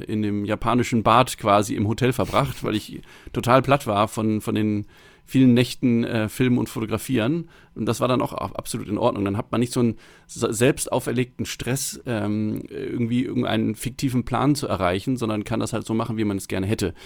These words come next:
Ich hab mir natürlich dann schon angeguckt, ähm, wo müsste ich wann sein, um das richtige Motiv einzufangen. Also bei diesen Inari-Schreinen in Kyoto, diesen roten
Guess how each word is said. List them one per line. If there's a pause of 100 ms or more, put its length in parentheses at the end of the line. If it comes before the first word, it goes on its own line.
(340)
Ich
hab
mir
natürlich
dann
schon
angeguckt,
ähm,
wo
müsste
ich
wann
sein,
um
das
richtige
Motiv
einzufangen.
Also
bei
diesen
Inari-Schreinen
in
Kyoto,
diesen
roten